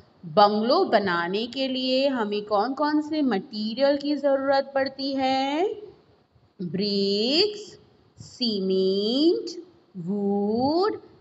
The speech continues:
and steel। Apartment and bungalows are some examples of पक्का house।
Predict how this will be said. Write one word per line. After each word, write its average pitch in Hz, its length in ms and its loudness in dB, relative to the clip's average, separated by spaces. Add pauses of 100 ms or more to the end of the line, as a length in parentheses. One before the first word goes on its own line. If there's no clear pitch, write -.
(200)
and 208 600 2
steel। 240 1080 4 (880)
Apartment 233 1400 4 (260)
and 330 480 2
bungalows 190 1120 2 (440)
are 170 180 2
some 381 540 4 (220)
examples 190 1120 2 (100)
of 320 120 6 (160)
पक्का 226 520 4 (200)
house। 370 720 6